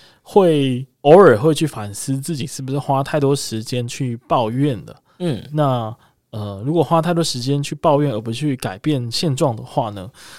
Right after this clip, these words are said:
Speaker 1: 那其实我就放任这个问题一直产生嘛，一直没有解决，然后一直抱怨这个环境谁谁谁对你不好。那我觉得这是一个相对比较消极的行为啦，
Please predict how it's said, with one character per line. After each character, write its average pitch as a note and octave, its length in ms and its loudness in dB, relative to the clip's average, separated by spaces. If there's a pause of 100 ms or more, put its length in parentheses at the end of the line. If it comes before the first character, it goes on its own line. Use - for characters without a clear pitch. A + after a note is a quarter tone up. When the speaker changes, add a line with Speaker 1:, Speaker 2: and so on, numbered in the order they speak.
(160)
Speaker 1:
那 C#3 400 0
其 - 320 -6
实 A2+ 400 -2
我 A2+ 260 0
就 C3 260 2
放 C#3+ 240 2
任 C3+ 120 2
这 C#3 100 0
个 B2 60 0
问 C3+ 200 0
题 G2+ 160 -10
一 A2+ 120 -6
直 B2 120 -8
产 G#2+ 300 -12
生 A#2 180 -8
嘛， A2+ 200 -6
一 A#2+ 40 -8
直 A#2 140 -8
没 A2 80 -8
有 A2 140 -6
解 D#3+ 220 -12
决， D#2 300 -20
然 A2+ 140 -12
后 A2+ 80 -10
一 C3+ 60 -6
直 B2 100 -10
抱 B2+ 220 0
怨 B2 100 -2
这 B2+ 80 -6
个 A2+ 80 -12
环 G#2+ 260 -8
境 A#2 220 -8
谁 G#2+ 160 -8
谁 A2+ 140 -10
谁 G#2+ 120 -8
对 A#2 140 -8
你 G2+ 140 -10
不 - 120 -14
好。 - 300 -16 (800)
那 E3+ 320 4
我 A2 240 -2
觉 B2 80 -2
得 D3+ 80 2
这 F#3+ 100 2
是 F#3 140 0
一 F3 60 0
个 D3+ 80 2
相 E3 200 0
对 E3+ 160 2
比 A2 140 -6
较 B2+ 220 -4
消 D#3 260 0
极 A#2 260 -10
的 G#2+ 240 -6
行 A2 480 -8
为 F#2+ 200 -6
啦， G#2 260 -14